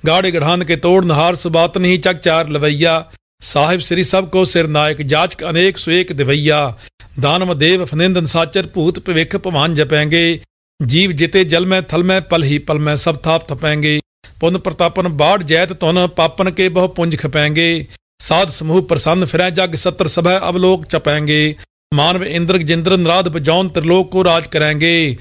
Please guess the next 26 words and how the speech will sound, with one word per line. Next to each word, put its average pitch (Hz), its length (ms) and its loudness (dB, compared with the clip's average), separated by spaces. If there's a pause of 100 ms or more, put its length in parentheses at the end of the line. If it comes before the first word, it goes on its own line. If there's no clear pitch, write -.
(240)
कोट 185 240 2
स्नान 170 380 0
गजाद 165 340 0
एक 160 100 -4
दान 147 260 0
अनेक 151 400 0
स्वयंवर 170 380 0
साज 165 260 0
बराएंगे। 151 640 0 (400)
ब्रह्म 165 280 2
महेश्वर 170 400 0
बिशन 165 340 0
सचीपत 180 520 -2
अंत 175 200 -2
फसे 180 280 0
जम 185 180 0
फास 165 340 0
पराएंगे। 160 560 0 (360)
जे 160 200 2
नर 185 160 0
श्री 175 280 0
पद 180 240 0
के 190 120 2
प्रस 170 300 -2
हैं 151 140 0
पग, 143 420 0